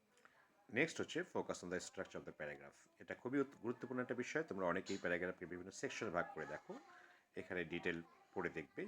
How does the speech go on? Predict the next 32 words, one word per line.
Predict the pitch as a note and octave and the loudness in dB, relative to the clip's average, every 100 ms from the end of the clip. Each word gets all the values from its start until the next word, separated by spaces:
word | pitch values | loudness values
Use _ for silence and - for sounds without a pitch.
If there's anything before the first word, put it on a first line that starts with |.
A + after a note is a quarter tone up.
| - | -4
যে | |
বিভিন্ন | D#2+ E2 F2 | -4 -2 -2
সেকশনে | E2 F2+ - F2 | -4 -6 -6 -8
তোমরা | D#2 E2 | -8 -8
ভাগ | D#2 E2 | -6 -6
করে | - D#2 | -6 -8
থাকো। | D#2+ - D#2 - - - - - | -8 -12 -16 -18 -20 -20 -16 -6
আমি | F2+ F2+ E2+ | -2 0 0
ছয়টা | - C3 A#2+ | 2 4 4
পর্যন্ত | G2+ F#2 | 2 -2
সেকশন | F2+ - F2 | -6 -8 -8
পেয়েছি | - D#2+ - E2 | -2 -2 -2 -8
এবার | D2+ D2+ - | -8 -8 -8
তোমাদের | D#2 D2+ D2 - - - - - - | -8 -6 -8 -12 -20 -20 -20 -20 -16
এই | D#2 D2 D2 | -14 -14 -8
পরীক্ষায়। | - E2 - D3+ | -4 -4 -2 -4
আহ, | A3 - _ - - - _ _ D2 C#2+ | -4 -10 _ -20 -20 -20 _ _ -18 -16
এরকম | - G2 G#2 A2+ | -2 -2 -2 -6
ক্ষেত্রে | A2 - | -6 -6
শূন্য | - F#2 F2+ F2+ | -2 -2 0 2
দেয়া | E2 E2+ | 4 4
ছাড়া | F2 - A#2+ | 4 0 0
পরীক্ষকের | D#3+ E2+ E2 E2 - | 2 -2 -2 -8 -8
হাতে | E2+ E2+ | -8 -10
কোনো | E2 D#2+ B2 - _ _ - _ - | -10 -6 -6 -6 _ _ -20 _ -18
উপায়ই | F2 G2 G2 | 0 6 6
থাকে | - D#2+ D2 | 4 -4 -8
না, | C2+ C#2 - _ | -14 -18 -20 _
ঠিক | - B2+ | -12 -12
আছে? | D2 C#2+ - _ - _ _ _ | -12 -16 -18 _ -20 _ _ _
তো, | F2+ E2+ E2+ F#2 - - - _ - | 2 4 4 0 -12 -20 -20 _ -14
আম, | D#2+ D2+ D2+ D2+ C#2+ D2+ | -10 -8 -10 -12 -14 -16